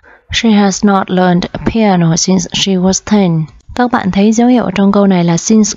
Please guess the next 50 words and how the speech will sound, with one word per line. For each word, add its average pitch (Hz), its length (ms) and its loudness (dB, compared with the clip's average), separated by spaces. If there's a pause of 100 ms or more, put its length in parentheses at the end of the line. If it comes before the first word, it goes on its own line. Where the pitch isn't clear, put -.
cộng 175 240 -2
với 185 120 0
lại 220 220 0
một 170 200 0
mệnh 175 260 2
đề 175 400 2
là 175 260 0
"She - 200 -2
was 190 380 0 (140)
ten". 175 360 0 (340)
Và 190 460 2
since 233 420 0
là 180 200 2
cộng - 180 -2
với 208 140 2
một 196 200 2
mốc 208 240 0
thời 196 200 0
gian, 220 320 2
thì 202 100 2
mốc 220 180 2
thời 202 140 0
gian 202 180 2
ở 180 60 2
đây 190 140 2
cũng 190 140 2
giống 196 200 2
như 233 120 4
việc 190 220 -2
là 170 180 0
từ 180 140 2
năm 202 260 4
cô 208 140 -2
ấy 208 160 2
mười 208 300 4
tuổi. 165 280 0 (440)
Và 180 400 2
cái 220 140 2
này 190 300 2
là 170 100 2
mệnh 170 300 0
đề 180 300 2
thì 185 100 2
các 214 160 0
bạn 233 180 2
phải 175 180 -2
ghi 214 200 4
nhớ 214 500 4
sau 214 260 0
since 208 320 0